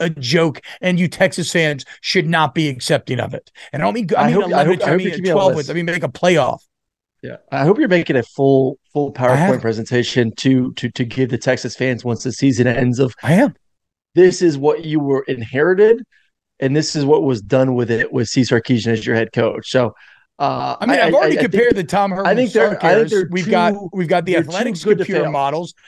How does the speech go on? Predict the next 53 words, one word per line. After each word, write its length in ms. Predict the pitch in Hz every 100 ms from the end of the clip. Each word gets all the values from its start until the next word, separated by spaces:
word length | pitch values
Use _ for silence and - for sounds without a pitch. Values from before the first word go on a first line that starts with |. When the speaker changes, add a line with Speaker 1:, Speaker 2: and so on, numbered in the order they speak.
| - -
Speaker 1:
E 140 | 202 247
S 140 | -
P 160 | - 180
N's 120 | -
Speaker 2:
They're 100 | 160
too 20 |
Speaker 1:
computer 220 | 175 165
Speaker 2:
good 80 | 147
to 60 | 139
fail. 20 |
Speaker 1:
models, 260 | 135 110 - _ _
returning 580 | 147 170 - - 262 240
production 480 | 190 175 156 - 151
models, 500 | 135 127 135 185 - - - - -
uh, 240 | 180 175 175
like, 180 | 190
Speaker 2:
Yeah. 60 | 151
Speaker 1:
all 160 | 175 240
the 80 | 220
computers 480 | 214 - 170 151 135
love 140 | 180
him, 60 | 196
all 200 | 170 240
the 100 | 226
humans 460 | - 196 175 135
love 180 | 143 139
him. 240 | 147 185 - - -
You 80 | 156
got 160 | 160
the 80 | 147
media 460 | 147 190 220 214 175
now 200 | 160 147
loving 340 | 135 127 131
him. 160 | 165 190
Okay, 400 | 190 185 269 277
your 340 | 104 135 202
turn, 320 | 202 240 269
Texas. 460 | 131 139 131 214 -
Win 260 | 156 269 320
something. 400 | - 151 - 151
Speaker 2:
Yeah. 220 | 170 202 _ _ -
Oh, 80 | 151
I, 180 | 170 233 -
I'm 160 | 131 254
with 220 | 370 370
you, 160 | 311 190
man. 340 | 175 202 226
This 180 | 220 208
is, 140 | 220
this 180 | 156 180
is, 200 | 214 160
this 180 | 202 202
is, 260 | 214 156